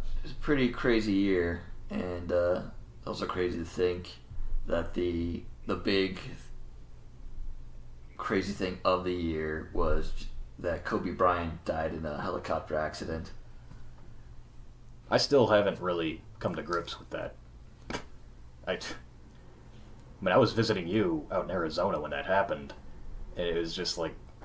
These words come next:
Speaker 2: it's kinda,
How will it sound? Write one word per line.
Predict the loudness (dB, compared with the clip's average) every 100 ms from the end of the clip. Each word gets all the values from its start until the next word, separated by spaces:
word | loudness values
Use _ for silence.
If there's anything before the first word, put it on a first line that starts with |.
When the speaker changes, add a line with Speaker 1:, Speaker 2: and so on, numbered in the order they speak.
| -14 -14 -16 -18 -18 -18 -18 -18 -18 -18 -16 -16 -16 -16 -16 -16 -14 -14 -16 -16 -16 -16 -16 -16 -16 -14
Speaker 2:
it's | -2
kinda, | 0